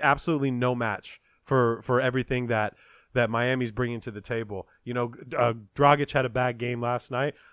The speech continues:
but he's been playing his butt off. Hero looks good. Um,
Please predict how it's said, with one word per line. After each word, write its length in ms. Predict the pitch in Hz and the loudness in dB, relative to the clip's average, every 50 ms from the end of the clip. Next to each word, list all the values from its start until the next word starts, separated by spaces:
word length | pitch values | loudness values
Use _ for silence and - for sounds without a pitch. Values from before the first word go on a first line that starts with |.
| _ _ | _ _
but 80 | 127 | -2
he's 140 | 127 131 123 | -2 -2 -2
been 120 | 113 120 113 | -4 -10 -8
playing 320 | - - 131 131 131 127 | -4 -4 -2 -2 -4 -6
his 80 | 123 113 | -8 -10
butt 260 | 101 101 123 120 120 | -4 0 0 2 2
off. 220 | 123 123 123 117 - _ | 2 2 2 0 -4 _
Hero 380 | 110 104 - 139 135 143 139 139 | -12 -4 -2 2 4 4 4 4
looks 260 | 131 135 127 - - | 2 0 -4 -4 -10
good. 400 | _ - 131 135 131 131 127 127 - - - - - - - _ _ | _ 2 2 4 4 2 0 -2 -6 -20 -20 -20 -20 -20 -20 _ _
Um, 440 | - 120 120 113 113 110 113 113 | -2 -2 0 0 -2 -4 -6 -12